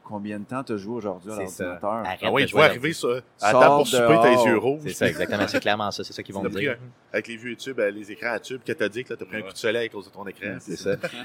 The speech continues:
Speaker 2: Euh, la question qui tue que je veux vous poser, vous êtes pas obligé de me répondre, là. Euh, est-ce que vous êtes inspiré d'une pro gamer en particulier, disons, exemple, Stéphanie Harvey, ou, euh, vous êtes pas inspiré pantoute, euh,
Speaker 1: Mais
Speaker 2: de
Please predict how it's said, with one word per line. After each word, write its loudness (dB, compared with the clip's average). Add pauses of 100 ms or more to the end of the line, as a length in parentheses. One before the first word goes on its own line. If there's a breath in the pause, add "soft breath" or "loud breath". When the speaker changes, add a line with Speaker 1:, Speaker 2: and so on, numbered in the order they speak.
Speaker 2:
Euh, -4 (180)
la -6
question -6
qui -20
tue -8
que 2
je -6
veux -4
vous -8
poser, -2
vous -6
êtes -6
pas -6
obligé -4
de -6
me 2
répondre, 2
là. -4
Euh, 4
est-ce -6
que -2
vous -4
êtes -4
inspiré -4
d'une -8
pro -4
gamer -2
en 0
particulier, -4
disons, -6
exemple, -8
Stéphanie -8
Harvey, -10 (400 loud breath)
ou, 2
euh, 2
vous -6
êtes -2
pas -4
inspiré -4
pantoute, -2
euh, 0
Speaker 1:
Mais -6
Speaker 2:
de -4